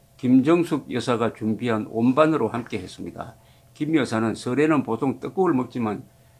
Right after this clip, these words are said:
북에서는 온반도 많이 먹는다며 따뜻한 음식인데 평양에서 오실 손님도 생각해서 준비했다고 말했답니다.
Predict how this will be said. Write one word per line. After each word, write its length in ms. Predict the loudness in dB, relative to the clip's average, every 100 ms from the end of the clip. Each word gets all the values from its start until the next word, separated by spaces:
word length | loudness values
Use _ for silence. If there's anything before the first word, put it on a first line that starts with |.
| _ _ _
북에서는 580 | 0 2 2 2 0 0
온반도 540 | 2 4 6 6 6
많이 280 | 4 2 2
먹는다며 840 | 0 0 0 0 -2 0 -2 -4 _ _ _ _ _ _ _ _
따뜻한 460 | -6 -2 6 6 8
음식인데 720 | 2 0 0 2 2 -2 -2
평양에서 600 | -2 4 4 4 2 0
오실 400 | 0 0 -2 -4
손님도 520 | -4 -4 -4 -2 -4 -4
생각해서 720 | -4 -2 -2 -4 -4 -6 -6
준비했다고 720 | -8 -6 -6 -4 -4 -4 -4
말했답니다. 680 | -8 -10 -14 -16 -16 -20